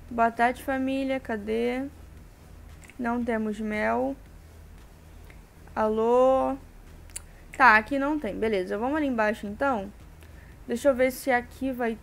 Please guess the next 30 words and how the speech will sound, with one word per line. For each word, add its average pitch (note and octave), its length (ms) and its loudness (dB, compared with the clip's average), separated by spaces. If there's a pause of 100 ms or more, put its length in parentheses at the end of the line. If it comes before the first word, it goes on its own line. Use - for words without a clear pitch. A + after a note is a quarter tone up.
(160)
ter. A3+ 300 -2 (640)
Aqui - 320 0
também E4 600 0
é D#4+ 60 2
um D#4 40 0
lugar C#4+ 220 2
de C#4+ 140 -2
mel, A3 280 -2
bem A3+ 220 -6
ali A#3+ 160 -4
na A3+ 140 -6
frente. G#3+ 560 -10 (560)
Vamos B3 280 0
ver A#3 160 0
se A#3+ 160 -10
vai A#3 240 -2 (140)
ter, G3+ 160 -8
né? G#3+ 240 -6 (400)
Olha E4 240 0
que G4 100 0
Denonico D4+ 460 0
bonito, D4+ 460 -2
rosa. G3+ 720 -4 (520)
Nossa, B3 300 -4
tem A#3 160 -6
um C#4 80 -2
Tiranossauro C#4+ 680 -4
Rex A#3 320 -4
ali G#3+ 200 -4
já. A#3+ 280 -4